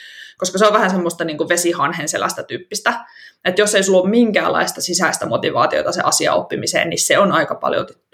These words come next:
hukkaan heitettyä aikaa. Silti mulla on näitä tiiviskursseja ollut myös semmoisille ryhmille, jotka ei ole sitä itse saaneet valita.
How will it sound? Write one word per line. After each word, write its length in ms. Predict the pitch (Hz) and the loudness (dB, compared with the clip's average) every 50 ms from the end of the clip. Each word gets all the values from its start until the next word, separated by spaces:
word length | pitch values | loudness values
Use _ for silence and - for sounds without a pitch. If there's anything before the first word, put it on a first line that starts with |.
| _ | _
hukkaan 280 | - - - - - - | -16 -12 -4 -4 -2 -2
heitettyä 380 | - - - 190 - - - - | -2 -4 -4 -10 -6 -4 -2 0
aikaa. 680 | - 190 196 190 - - 202 208 202 - - - _ _ _ _ _ _ _ _ _ _ _ _ _ _ _ - _ _ _ - | 0 0 0 0 2 2 2 2 2 -4 -10 -20 _ _ _ _ _ _ _ _ _ _ _ _ _ _ _ -20 _ _ _ -2
Silti 540 | - - 277 302 294 269 - 294 311 - - 208 | 2 4 6 6 4 4 2 0 0 -2 -2 2
mulla 180 | 196 190 196 | 4 4 6
on 80 | 190 185 | 4 4
näitä 200 | 175 185 180 - | 2 0 -2 0
tiiviskursseja 720 | - 180 180 185 185 - - - 160 - - - 170 165 - | 2 2 2 2 0 -2 -2 -2 -2 0 0 0 2 2 4
ollut 280 | 233 247 247 233 214 196 | 4 4 4 4 2 2
myös 180 | 190 190 190 | 0 0 0
semmoisille 420 | 190 - 170 185 185 190 175 170 165 | -2 -2 -2 -2 0 0 0 0 0
ryhmille, 420 | - 170 170 170 185 175 - - | 0 -2 -4 -4 -6 -4 -4 -2
jotka 340 | 90 87 - - - - - | -4 -4 -6 -4 -4 -2 0
ei 180 | 120 160 156 | 0 0 0
ole 60 | 170 - | -2 -4
sitä 220 | - - - - | -6 -4 -2 0
itse 280 | - - - - - 185 | 0 0 -2 -4 -8 -4
saaneet 400 | - 175 170 170 175 180 180 196 | -2 0 0 2 2 0 0 2
valita. 340 | 202 190 202 208 247 247 | 0 2 2 2 0 0